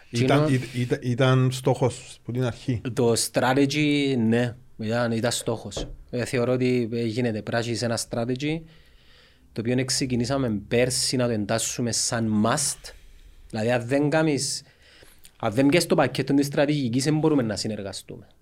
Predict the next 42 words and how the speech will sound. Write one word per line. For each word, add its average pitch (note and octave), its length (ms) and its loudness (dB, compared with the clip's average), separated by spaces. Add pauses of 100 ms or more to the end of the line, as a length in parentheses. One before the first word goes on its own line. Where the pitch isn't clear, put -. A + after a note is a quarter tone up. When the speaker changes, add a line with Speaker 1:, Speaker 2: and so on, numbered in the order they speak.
(920)
Speaker 1:
Επειδή B2+ 480 -2 (440)
πρώτον C#3 260 2
να D3+ 80 4
μου D3 60 2
δείξει B2+ 200 0
ότι C#3 80 2
δεν C3+ 100 2
καταλαβαίνεις A2 580 2
τη - 120 -8
σημαντικότητα G#2 720 -2
του G3+ 320 -2 (160)
και - 140 -4
δεύτερον F#3 480 0
ότι F#3 460 0 (120)
έστω C#3 300 -2
και F3+ 80 0
εκείνη D3 300 2
η F3 60 0
τιμή B2+ 320 2
που D#3 100 -4
χρεώνουμε C3 720 0 (360)
είναι C3 200 0
κατά D#3 200 4
κάποιον C3+ 320 2
τρόπο D3 440 2
το D#3+ 120 -4
κλειδί A#2 360 0
για C3 280 0
να B2+ 120 0
δεις A#2 180 -2
αν C#3 200 0
εκείνος C#3 380 -2
ο D#3 60 -2
πελάτης B2 500 -2
κάνει C3 320 -2 (100)
fit B2 120 0
στο - 240 -6
πορτφόλιο B2+ 440 -6
που B2 80 -6
θέλεις A#2 260 -2
να B2 320 -4
δημιουργήσεις. G#2+ 760 -2